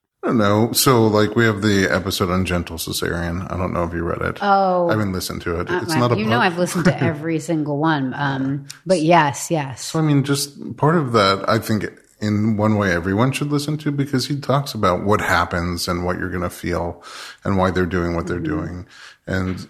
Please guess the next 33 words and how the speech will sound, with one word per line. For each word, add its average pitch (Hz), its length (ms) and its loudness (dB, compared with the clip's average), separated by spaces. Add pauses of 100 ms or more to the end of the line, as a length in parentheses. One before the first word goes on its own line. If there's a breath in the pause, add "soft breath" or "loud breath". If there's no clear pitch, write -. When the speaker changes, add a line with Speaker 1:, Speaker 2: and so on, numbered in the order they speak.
(120)
Speaker 1:
and, 104 280 -2
you 131 120 0
know, 113 160 4
in 107 60 2
a 110 40 4
more 104 240 2
calm 110 320 0
situation, 87 800 -2
choices 90 460 -2
that - 140 -6
you - 80 -6
would 170 100 -2
have 143 260 -2
to 92 40 -6
Speaker 2:
Yes. 90 60 -6
Speaker 1:
make. 85 220 -6
So 107 180 -2
obviously 98 560 0
you 95 140 -4
couldn't 87 260 -8
make 78 160 -8
those 80 180 -6
choices 82 400 -4
because 80 460 -8
it 78 100 -4
was 82 160 -6
just - 220 -12
important 85 440 -8
to 85 100 -8
get 76 120 -8
the 85 80 -8
baby 80 320 -6
out. - 220 -4